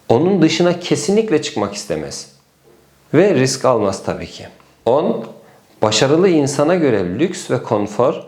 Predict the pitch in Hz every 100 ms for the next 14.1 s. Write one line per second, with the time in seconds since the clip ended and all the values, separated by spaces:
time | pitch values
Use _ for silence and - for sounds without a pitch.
0 | - - 120 123 151 - 196 123 135 175
1 | 165 120 117 - 135 147 185 185 131 95
2 | 92 92 185 - - 104 117 117 - 87
3 | 80 - - _ _ - 196 202 175 156
4 | 135 117 113 - 90 87 76 - - _
5 | _ _ - - - _ 101 - 123 123
6 | 196 208 202 165 135 135 202 220 160 -
7 | 82 - - - - 110 123 - 180 185
8 | 127 123 143 160 - 95 120 135 117 95
9 | 80 - - _ _ - 180 - 139 160
10 | 160 170 196 202 - 110 101 - 202 180
11 | 120 107 101 104 101 - 104 127 160 156
12 | 147 151 139 120 131 131 147 143 139 117
13 | 117 135 151 - - 101 101 95 92 90
14 | -